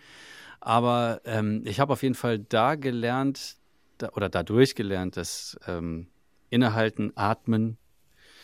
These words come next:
mich auf die Atmung konzentrieren, die Gedanken einfach vorbei rauschen zu lassen und gar nicht auf einzelne einzugehen, das hilft auf jeden Fall,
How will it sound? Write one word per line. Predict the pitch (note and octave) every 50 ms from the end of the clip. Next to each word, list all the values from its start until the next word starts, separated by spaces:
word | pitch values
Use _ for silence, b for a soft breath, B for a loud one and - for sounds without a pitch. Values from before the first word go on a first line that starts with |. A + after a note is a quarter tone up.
| B B B B B B _
mich | A2+ G2 G#2+
auf | G2
die | - - F2+
Atmung | F2+ F#2 - G2 F2+
konzentrieren, | - F#2+ F2 - - F2 D#2+ - - A#2+ A#2 A#2+ A#2+ A#2+ A#2 A2 G2+
die | G2+ F2+
Gedanken | F#2+ E2+ G2+ G2 G2+ F#2+ - G#2+ G2+
einfach | F#2+ F#2+ F2+ - F#2+ -
vorbei | - G2 E2+ E2 G2 G2+ G#2+
rauschen | G2 - F#2+ G2 A#2 G#2+ - - A2+ -
zu | - A2+
lassen | G#2 G#2+ G#2+ - - A2+ G#2
und | G2 G#2 G2 -
gar | A#2+ B2+ C#3+
nicht | D3 B2 -
auf | A#2+ G#2+ -
einzelne | - G#2 A2 A#2 - - G2+ G2 F#2
einzugehen, | G2 A2 A#2 - - A2+ G2+ G2+ G2+ G2+ G#2 G#2 G#2 G2+ -
das | - G2+ - - - - - -
hilft | G#2+ A#2 A#2 - -
auf | G#2+ - -
jeden | A#2 A2 A2 G2+
Fall, | - - A2 G#2+ G#2+ G#2 G#2 F#2+